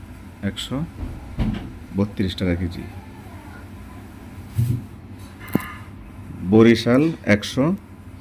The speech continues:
একত্রিশ টাকা কেজি, ভোলা একশো সাতাশ টাকা কেজি, পটুয়াখালী চলতেছে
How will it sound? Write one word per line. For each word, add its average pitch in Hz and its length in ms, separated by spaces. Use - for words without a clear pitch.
একত্রিশ 107 380
টাকা 113 200
কেজি, 127 220
ভোলা 110 240
একশো - 260
সাতাশ 110 340
টাকা 107 220
কেজি, 113 220
পটুয়াখালী 110 560
চলতেছে 120 380